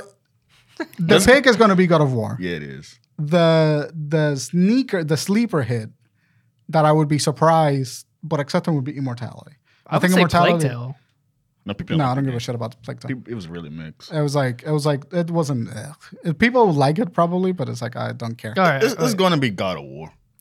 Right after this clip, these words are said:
Speaker 1: It's gonna be God of War.
Speaker 2: The
Speaker 3: All right,
Speaker 2: next
Speaker 3: wait, wait. Let's go. Let's go. Let's go in
Speaker 1: Yeah.
Speaker 3: order here. Tay,
Speaker 2: So,
Speaker 3: you're
Speaker 2: I,
Speaker 3: saying
Speaker 2: it's gonna be
Speaker 3: what?
Speaker 2: God of War, but I wouldn't be surprised if it's Horizon Forbidden West.
Speaker 3: Ben, what?
Speaker 2: Yeah.
Speaker 3: All right. Uh,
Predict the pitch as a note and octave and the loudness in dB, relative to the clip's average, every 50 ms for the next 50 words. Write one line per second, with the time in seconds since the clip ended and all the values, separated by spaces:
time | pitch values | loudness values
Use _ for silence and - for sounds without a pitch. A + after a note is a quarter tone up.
0 | - - G3+ F#3 D#3 A#3 B3 C4 B3 B3+ A3+ A3+ G#3+ G3 D#3+ C#3 C3 A2 G#2 - | -6 -2 0 2 4 4 4 4 4 4 4 4 4 4 2 0 0 -4 -4 -6
1 | A#2+ - - - F#3 F3+ F3 D#3+ D#3+ E3+ E3 D#3 C#3+ C3+ C3+ D3+ F3+ - - G3+ | -10 -8 -2 2 4 6 6 6 6 6 4 4 2 2 0 0 0 2 2 2
2 | F3+ F#3 F#3 - F#3+ F#3 E3+ E3 D#3 D#3+ - F#3+ E3 C#3 B2 C3 B2+ B2+ B2+ B2+ | 2 2 -2 0 0 0 0 0 -4 -4 -4 -2 -2 -2 -2 -4 -6 -8 -12 -16
3 | C3 - - F#3 F#3 F#3 F3+ F#3 - E3+ D#3 - D3 C#3 C3 B2 - - _ - | -14 -6 -4 -4 -2 -2 -4 -8 -10 -10 -4 0 2 2 2 2 0 -4 _ 0
4 | A#2+ B2 A#2+ D#3 C#3+ D3 C#3 C#3 C#3+ C#3+ C#3 C#3+ C3+ B2+ A#2+ B2 A#2+ G#2+ G#2+ A2 | 0 0 0 0 -2 -2 -2 0 0 0 0 0 0 2 2 2 2 0 -2 -2
5 | A2+ A2+ A#2 G#2 F#2 G2+ G2+ G#2 G2+ F#2+ F2+ - G2+ - - - - F#2+ F2+ E2+ | -2 -2 -2 -2 -2 -4 -6 -6 -6 -10 -12 -14 -14 -14 -14 -14 -12 -12 -12 -12
6 | E2 E2+ E2 E2 - F2 E2 E2 D#2 D#2 D2+ D#2+ - - C#2+ B1 D2 C2 C#2 C#2 | -12 -14 -16 -16 -14 -14 -14 -14 -16 -16 -18 -20 -20 -20 -20 -20 -20 -18 -18 -18
7 | C2+ C#2 E2 - - _ _ _ _ _ _ _ _ _ _ _ _ - - D3 | -18 -20 -20 -20 -20 _ _ _ _ _ _ _ _ _ _ _ _ -18 -16 -16
8 | C3+ - D3+ D#3+ G3 - C#3+ D3 G3 C#4 D4+ C4+ A#3 - E3+ D3+ C#3 C3+ - _ | -14 -14 -12 -14 -14 -14 -16 -18 -18 -18 -18 -20 -20 -18 -16 -14 -14 -16 -16 _
9 | _ _ _ _ _ _ _ _ _ _ _ _ _ D#3+ G3 G#3 D#3 D3+ G#3+ C4+ | _ _ _ _ _ _ _ _ _ _ _ _ _ -14 -10 -10 -8 -8 -10 -12
10 | C4+ _ _ _ _ _ - - _ _ _ - - D3 D3 C#3+ D3 D3 D3 C#3+ | -14 _ _ _ _ _ -20 -20 _ _ _ -6 0 2 2 4 4 4 2 2
11 | C#3 C#3 C#3 C3+ C3+ | 0 -2 -2 -4 -6